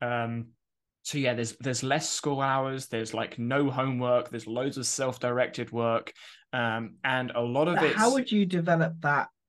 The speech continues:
Speaker 2: in the current U K environment?
Speaker 1: How would you develop that system in the U K? You wouldn't. The U K system would have to change
Speaker 2: Yeah,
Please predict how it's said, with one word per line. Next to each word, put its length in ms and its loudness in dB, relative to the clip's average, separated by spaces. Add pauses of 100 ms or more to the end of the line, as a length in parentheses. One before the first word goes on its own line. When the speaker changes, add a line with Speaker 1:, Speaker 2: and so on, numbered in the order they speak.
(1160)
Speaker 2:
in 120 -2
the 80 -2
current 540 0
U 160 -4
K 240 -4
environment? 560 -4 (260)
Speaker 1:
How 160 2
would 120 0
you 100 -4
develop 400 4
that 120 2
system 380 -4
in 80 0
the 60 2
U 180 2
K? 220 2
You 180 -4
wouldn't. 400 -6
The 80 -10
U 160 -4
K 160 -4
system 400 -4
would 80 -4
have 200 -2
to 80 -16
change 580 -4 (640)
Speaker 2:
Yeah, 340 4